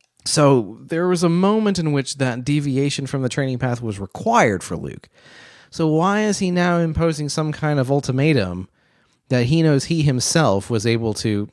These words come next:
not necessarily sidestep, but find that third way? You know, we, we've talked so many times about in Return of the Jedi where he finds the third path. He doesn't lose to Vader. He doesn't defeat Vader and take, take his place with the Emperor. He chooses not to fight. He finds that third path.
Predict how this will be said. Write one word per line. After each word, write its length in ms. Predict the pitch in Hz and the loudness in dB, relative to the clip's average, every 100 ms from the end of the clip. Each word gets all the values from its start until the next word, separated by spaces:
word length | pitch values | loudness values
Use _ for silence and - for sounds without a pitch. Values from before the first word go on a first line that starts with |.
| - | -8
not 140 | 330 | -2
necessarily 500 | 190 143 135 143 113 | 0 0 0 0 0
sidestep, 640 | 98 123 147 160 190 190 - | 0 0 -2 -2 -4 -4 0
but 320 | 117 107 _ - | -2 -2 _ -8
find 320 | - 165 151 | 0 2 2
that 160 | 135 | 0
third 340 | - 160 147 127 | 0 2 2 4
way? 240 | 156 98 | 4 4
You 120 | 85 98 | 2 0
know, 200 | 117 151 | 0 0
we, 360 | 143 139 160 | -2 -4 -2
we've 260 | 156 170 185 | 0 0 0
talked 240 | - 147 | -2 -2
so 80 | 175 | 0
many 140 | 160 | 0
times 240 | 151 170 156 | 0 0 0
about 160 | 123 | 0
in 60 | 110 | 0
Return 260 | 113 156 143 | -2 0 0
of 60 | |
the 80 | 113 | 0
Jedi 320 | 120 147 107 | 0 2 2
where 140 | 110 - - - - | 0 -4 -10 -18 -4
he 120 | 196 | -2
finds 360 | - 175 156 - | 0 0 0 -4
the 80 | |
third 360 | 131 165 135 110 | -6 -2 0 0
path. 540 | - 120 - - - _ _ _ _ _ _ | 2 2 0 -8 -18 _ _ _ _ _ _
He 120 | - 139 | 2 4
doesn't 280 | 147 143 | 4 4
lose 220 | 143 156 - | 4 4 4
to 60 | |
Vader. 300 | 135 127 123 | 2 2 0
He 100 | 113 | 0
doesn't 400 | 131 123 120 107 - - _ | 2 2 2 -4 -8 -20 _
defeat 300 | 113 147 151 | 0 2 4
Vader 300 | 117 107 101 | 4 2 2
and 80 | 101 | 0
take, 280 | 117 110 104 | -2 -2 -6
take 280 | 110 123 | 0 0
his 100 | 101 | 0
place 260 | - 123 110 | -2 -2 0
with 120 | 107 | -2
the 160 | 104 120 | 0 0
Emperor. 360 | 135 92 85 - _ - - - | 2 0 -2 -6 _ -20 -20 -6
He 140 | 131 | -2
chooses 400 | - 156 131 117 | 2 4 2 2
not 200 | 131 117 | 0 0
to 80 | 104 | -2
fight. 280 | - 107 80 | 0 0 0
He 160 | - | -4
finds 340 | 123 135 131 117 | -2 0 0 0
that 120 | 113 | -2
third 280 | - 110 92 | -2 -2 0
path. 320 | 117 90 - | -2 -2 -8